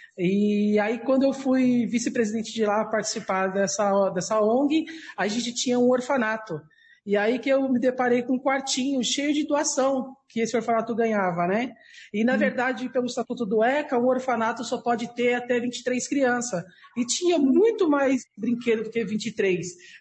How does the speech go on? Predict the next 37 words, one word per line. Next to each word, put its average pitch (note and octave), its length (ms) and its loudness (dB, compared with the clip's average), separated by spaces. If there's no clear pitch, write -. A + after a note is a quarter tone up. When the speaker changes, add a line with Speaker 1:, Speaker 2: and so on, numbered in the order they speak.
Speaker 1:
Mais A#3 300 0
do - 60 -12
que, B3 360 -4
tinha G#3+ 460 0
vinte G#3 160 -10
e - 40 -18
três A3+ 240 -2
brin-, F#3+ 260 -6
mais B3 160 2
do B3 60 -14
que C#4 100 -2
vinte A3 160 -6
e - 40 -14
três A3+ 200 -2
brinquedo, A3 720 2
roupa G#3 880 0
e A3 80 0
um - 20 0
monte C4 180 2
de E4+ 80 0
coisa. B3 360 0
E - 20 0
aí C4+ 140 0
onde D4+ 180 -6
que - 60 -18
eu - 40 -14
tive D4 220 -8
a D4 60 -8
ideia C4 320 0
de C#4+ 120 -10
criar C4+ 440 0
um C4+ 80 -4
projeto C4 420 -2
chamado A#3+ 440 -2
maesp B3 520 -2
na C4+ 120 -2
comunidade, A#3 760 -2